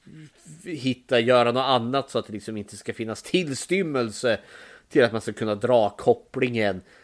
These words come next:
till, ja, den verkliga berättelsen. Vilket tyvärr är det trista, för det, den mytologi de bygger upp här är ju att, ja, men, du kan ju, som sagt, eh,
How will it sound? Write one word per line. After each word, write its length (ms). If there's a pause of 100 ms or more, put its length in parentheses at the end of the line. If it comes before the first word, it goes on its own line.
(220)
till, 600 (200)
ja, 140
den 160
verkliga 560
berättelsen. 880 (960)
Vilket 500
tyvärr 440
är 240
det 100
trista, 560
för 160
det, 120
den 540
mytologi 500
de 180
bygger 260
upp 280
här 260
är 260
ju 160
att, 260
ja, 80
men, 380 (920)
du 120
kan 220
ju, 180
som 160
sagt, 300
eh, 60